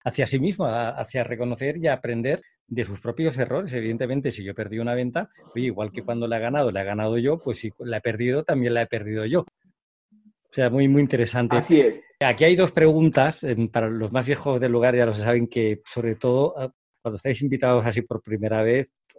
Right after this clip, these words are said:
Speaker 1: segunda o la tercera ya alguno lo voy eximiendo, pero cuando es la primera aquí, vamos, no se salva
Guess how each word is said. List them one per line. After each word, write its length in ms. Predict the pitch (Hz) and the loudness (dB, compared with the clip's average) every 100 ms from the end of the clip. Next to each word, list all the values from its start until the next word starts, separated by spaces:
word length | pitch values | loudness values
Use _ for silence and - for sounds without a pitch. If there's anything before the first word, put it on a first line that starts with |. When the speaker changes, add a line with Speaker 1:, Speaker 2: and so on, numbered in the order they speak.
| - | -18
Speaker 1:
segunda 460 | - 185 226 226 | -10 -8 -6 -6
o 40 | 220 | -4
la 100 | 196 | -4
tercera 500 | 180 139 185 190 185 | -6 -4 -2 0 0
ya 260 | 170 190 | 0 0
alguno 400 | 190 147 156 180 | 0 0 0 0
lo 100 | 156 | 2
voy 140 | 139 160 | 2 0
eximiendo, 680 | - 131 127 127 135 180 - _ _ | -2 -2 0 0 0 -2 -4 _ _
pero 200 | - 131 | -2 -2
cuando 220 | 123 120 | 0 -2
es 100 | 147 | -4
la 120 | 143 135 | -4 -4
primera 360 | 120 117 131 | -4 -4 -2
aquí, 320 | 110 127 135 - | -4 -4 -8 -6
vamos, 380 | 107 120 101 | -2 -2 -4
no 180 | 110 131 | -4 -2
se 160 | 143 117 | -4 -8
salva 480 | - 131 123 117 | -4 -2 0 -4